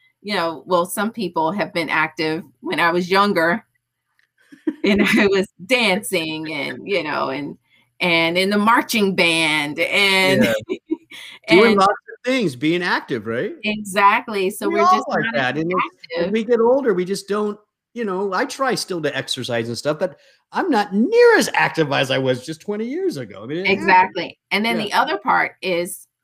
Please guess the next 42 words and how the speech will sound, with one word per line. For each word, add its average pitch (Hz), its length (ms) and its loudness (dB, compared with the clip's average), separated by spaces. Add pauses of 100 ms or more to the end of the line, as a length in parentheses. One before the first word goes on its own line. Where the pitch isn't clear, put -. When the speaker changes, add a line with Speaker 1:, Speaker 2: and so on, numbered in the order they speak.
(100)
Speaker 1:
overeating, 180 800 0 (160)
excess. - 680 -4 (960)
Speaker 2:
See, 185 120 0
I'm 175 260 8
Speaker 1:
That - 0 -
Speaker 2:
good. 190 320 0 (100)
I 247 40 -6
got 151 200 0
both 151 240 0
of 110 60 -10
those 101 200 -6
going 98 280 -12
on. 90 300 -16
No, 131 100 -6
I'm 160 100 -8
just - 300 -12
kidding. - 200 -2
Speaker 1:
<laughs> - 120 2 (960)
Speaker 2:
I'm 165 160 -2
just, - 180 -10 (120)
I 415 260 4
actually, 254 580 -2 (300)
I, 208 280 4
I 185 140 2
need 220 240 0
to 180 120 -6
exercise 143 560 -8
more, 127 380 -6
but, 151 340 -12
you 349 160 -2
know, 269 120 -2
I 330 140 -4
eat 320 220 0
pretty 139 220 -2
good 110 400 -4
and 127 160 -10
I, 156 160 -10
I 156 100 -6
watch 127 360 -8
my 107 300 -8
intake. 92 500 -12
So 98 300 -16